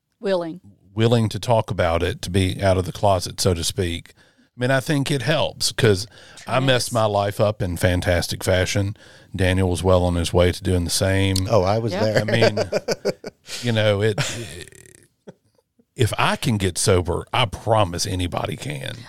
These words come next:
Speaker 1: Lord knows, I, if I can get sober, you can get sober.
Speaker 3: Yeah, same here.
Speaker 2: I
Speaker 1: I,
Speaker 2: mean,
Speaker 1: I mean,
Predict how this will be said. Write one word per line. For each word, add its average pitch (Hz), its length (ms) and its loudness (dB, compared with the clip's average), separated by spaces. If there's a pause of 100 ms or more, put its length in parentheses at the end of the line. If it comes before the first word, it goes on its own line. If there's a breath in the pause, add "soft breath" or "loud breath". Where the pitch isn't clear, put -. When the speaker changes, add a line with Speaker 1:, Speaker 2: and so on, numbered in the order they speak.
Speaker 1:
Lord 269 280 0
knows, 294 420 -2
I, 202 140 0
if 196 100 -2
I 233 160 2
can 311 160 -10
get 302 180 -8
sober, 302 480 0 (200)
you 262 200 4
can - 200 -2
get - 180 -6
sober. - 460 -6
Speaker 3:
Yeah, 90 240 4
same 87 320 -2
here. 85 260 -4
Speaker 2:
I - 20 -2
Speaker 1:
I, 107 160 0
Speaker 2:
mean, 104 120 0
Speaker 1:
I - 20 0
mean, 104 260 -2